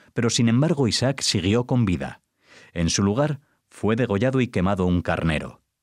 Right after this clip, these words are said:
Abraham se reconcilió con su conciencia,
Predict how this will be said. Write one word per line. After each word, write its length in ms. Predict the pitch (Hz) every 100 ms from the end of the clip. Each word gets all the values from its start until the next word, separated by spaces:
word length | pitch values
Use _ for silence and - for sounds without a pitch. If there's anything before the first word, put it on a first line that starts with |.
| _ _ _ -
Abraham 340 | 92 131 151
se 180 | - 123
reconcilió 680 | 101 98 90 - 92 101
con 160 | 92 82
su 140 | -
conciencia, 720 | 90 82 - 85 - 78 62